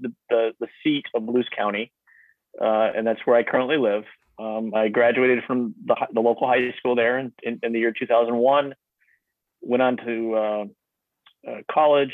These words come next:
and then law school. I went to law school at, uh, Cooley Law School in Lansing, graduated from there in two thousand ten, moved back to my hometown and,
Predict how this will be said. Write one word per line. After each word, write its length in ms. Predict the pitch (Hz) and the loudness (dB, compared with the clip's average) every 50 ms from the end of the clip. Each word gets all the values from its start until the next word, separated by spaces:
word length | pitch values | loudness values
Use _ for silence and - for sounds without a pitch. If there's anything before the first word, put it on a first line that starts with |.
| - - | -8 -8
and 100 | 120 120 | -6 -4
then 120 | 117 117 113 | -4 -4 -2
law 240 | 117 127 139 135 - | 0 0 0 0 -4
school. 260 | - - 131 123 120 | -6 -4 -2 -2 -2
I 60 | 117 | -2
went 140 | 113 113 104 | -2 -6 -8
to 140 | - 107 107 - | -8 -12 -8 -2
law 180 | 120 120 123 117 - | 0 0 0 0 -2
school 220 | - 127 117 113 | -6 -4 -4 -4
at, 100 | 101 78 _ _ _ - _ - - | -4 -4 _ _ _ -20 _ -6 -4
uh, 120 | 104 104 - - | -4 -4 -4 -4
Cooley 180 | - 147 139 | -2 -2 0
Law 200 | 131 127 127 127 | 2 2 0 0
School 380 | - - - 123 123 123 123 107 - | -2 -6 -4 -2 -2 -2 -2 -4 -4
in 240 | 107 104 101 98 80 _ - | -6 -8 -8 -10 -14 _ -4
Lansing, 500 | 110 127 139 135 - 143 139 135 131 131 _ _ _ _ _ - _ _ _ - _ _ _ _ _ _ _ _ - | -4 -4 -4 -4 -4 -6 -6 -6 -8 -12 _ _ _ _ _ -20 _ _ _ -20 _ _ _ _ _ _ _ _ -2
graduated 560 | - 123 127 139 135 131 131 135 135 135 117 | 2 4 4 4 4 2 2 2 2 0 -2
from 120 | - 123 127 | -4 -4 -4
there 160 | 127 127 120 | -2 -2 -2
in 80 | 117 110 | -4 -4
two 60 | - | -2
thousand 360 | 135 127 123 110 110 104 - - - | 0 0 0 0 -4 -10 -12 -8 -4
ten, 400 | 160 156 151 151 151 151 147 - _ _ _ _ - | 0 0 0 0 -2 -6 -10 -14 _ _ _ _ -6
moved 260 | 123 127 135 120 117 | -2 0 0 0 2
back 280 | 123 127 127 135 131 - - _ - - | 2 4 4 4 2 0 -8 _ -10 -8
to 120 | 139 131 | -6 -2
my 160 | 123 123 117 | -2 -2 -2
hometown 640 | 110 127 127 131 117 - 135 131 123 127 127 127 131 | 0 0 -2 -2 -2 -2 -2 0 0 0 0 -2 -4
and, 640 | 127 127 117 113 113 113 110 110 110 110 107 101 | -6 -6 -6 -4 -4 -4 -6 -6 -8 -8 -10 -12